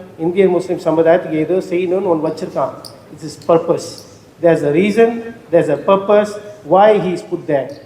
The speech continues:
When there are fifteen lakhs Indian Muslims are there in India, there's only twenty-eight Indian Muslims are selected to represent Muslims in the parliament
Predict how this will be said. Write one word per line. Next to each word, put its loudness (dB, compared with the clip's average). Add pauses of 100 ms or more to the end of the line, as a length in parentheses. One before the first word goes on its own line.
(380)
When 4
there 6
are 6 (680)
fifteen -8 (280)
lakhs 2 (140)
Indian 2
Muslims -2
are 4
there 6
in 2
India, 4 (320)
there's -2
only -2 (120)
twenty-eight 0 (460)
Indian 2
Muslims -2
are -2
selected 0
to 2
represent -2 (540)
Muslims 2
in 2
the 2
parliament 0